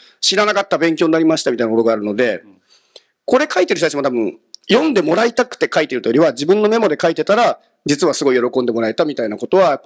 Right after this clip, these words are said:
Speaker 1: ぱ書いてみないと起きないメリットかなと思いますね。はい。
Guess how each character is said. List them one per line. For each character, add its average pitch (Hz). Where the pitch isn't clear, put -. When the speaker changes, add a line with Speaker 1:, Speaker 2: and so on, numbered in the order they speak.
Speaker 1:
ぱ 247
書 285
い -
て 165
み 156
な 151
い 123
と 110
起 120
き -
な 107
い 71
メ -
リ 117
ッ -
ト 107
か 117
な 139
と 135
思 101
い -
ま 92
す -
ね。 117
は 113
い。 90